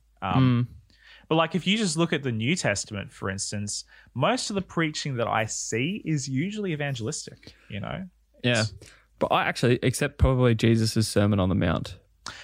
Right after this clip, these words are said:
Speaker 1: That's true.
Speaker 2: Which you could argue is evangelistic 'cause no one was Christian at the time, so
Speaker 1: That's true. That's true.
Speaker 2: <laughs> It's, yeah, maybe it is evangelistic actually, but it was a,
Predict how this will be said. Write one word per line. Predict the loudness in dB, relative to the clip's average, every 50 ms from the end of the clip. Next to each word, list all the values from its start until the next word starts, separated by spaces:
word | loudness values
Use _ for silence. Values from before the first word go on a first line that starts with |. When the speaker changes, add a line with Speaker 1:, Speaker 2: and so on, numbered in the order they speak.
| -12 _
Speaker 1:
That's | -4 -4 -4 -4 -6
true. | -10 -8 -8 -8 -8 -10 -12 -14 -6 -2
Speaker 2:
Which | 0 2 2 2
you | 2
could | 4 4 4 6
argue | 6 4 4 4 4 4
is | 4 4
evangelistic | 4 4 2 2 4 4 4 2 2 2 2
'cause | 2 2
no | 2 4 4
one | 4 6
was | 4 4
Christian | 4 2 0 0 0 0 2 2 0
at | 0 -2
the | 0
time, | 2 2 4 4 4 4 2 2
so | 0 2 2 4 4 4 4
Speaker 1:
That's | 4 2 0 0
true. | -2 -2 -2 -4 -4 -6 -10 -14 -16 -14 -10
That's | -8 -8 -8 -6
true. | -2 2 2 2
Speaker 2:
<laughs> |
It's, | 2 0 -4 -4 -6 -8 -8 -4 0 2 2 2 2 2
yeah, | 2 2 2 2
maybe | 2 2 4 4 4
it | 6 6
is | 4 4 4
evangelistic | 4 4 4 4 4 4 4 4 4 2 2 4
actually, | 4 2 2 2 2 2 4
but | 4 6
it | 6
was | 6 4
a, | 4 0